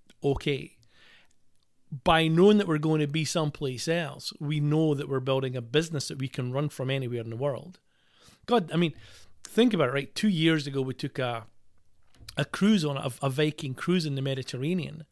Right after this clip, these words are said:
and I was running group coaching calls from the observation deck of the ship. Ninety minutes, done. Group coaching call, thirty-seven people on the call.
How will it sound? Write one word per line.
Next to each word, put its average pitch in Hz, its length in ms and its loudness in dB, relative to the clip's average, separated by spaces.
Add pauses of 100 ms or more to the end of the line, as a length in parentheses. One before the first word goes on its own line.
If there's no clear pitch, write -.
(800)
and 160 120 2
I 247 100 4
was 170 220 2
running 160 280 4
group 147 300 -2
coaching 160 420 -2
calls 135 500 -4
from 151 360 -2
the 143 160 -2
observation 143 800 0
deck 131 340 -6
of 139 180 -4
the 131 100 -8
ship. - 420 -6 (1700)
Ninety 175 420 4
minutes, 156 380 0 (240)
done. 127 320 2 (580)
Group 202 280 -2
coaching 156 380 -4
call, 151 280 2
thirty-seven 165 720 0
people 156 320 -2
on 147 140 -2
the 139 80 -6
call. 120 500 -6